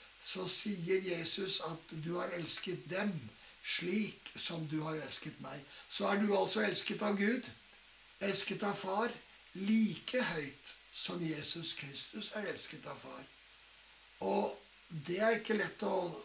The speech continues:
tro i første omgang, men når, når det begynner å gå opp for deg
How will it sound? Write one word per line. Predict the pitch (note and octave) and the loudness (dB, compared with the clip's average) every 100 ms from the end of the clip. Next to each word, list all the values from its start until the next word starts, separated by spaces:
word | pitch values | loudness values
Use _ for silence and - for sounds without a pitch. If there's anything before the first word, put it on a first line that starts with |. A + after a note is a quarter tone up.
| - | -6
tro | D#3+ A3+ C4+ | 0 4 4
i | A3+ | 4
første | A3 G3+ - | 2 0 0
omgang, | G3 G3+ A#3 A#3+ - - - - - F3+ | 0 2 0 -2 -6 -14 -20 -20 -14 -6
men | F3+ | 0
når, | F#3 G3 F#3 - | 4 4 2 -2
når | F#3+ F3+ F3 | -2 0 0
det | G3 G#3+ F#3+ E3+ | 2 2 0 -4
begynner | G3 F#3+ F#3 F#3 | 0 2 2 0
å | F#3 | 0
gå | G3+ - - | -2 -2 -6
opp | - | -6
for | - G#3 G3+ | -8 -2 2
deg | A3 A3+ | 4 4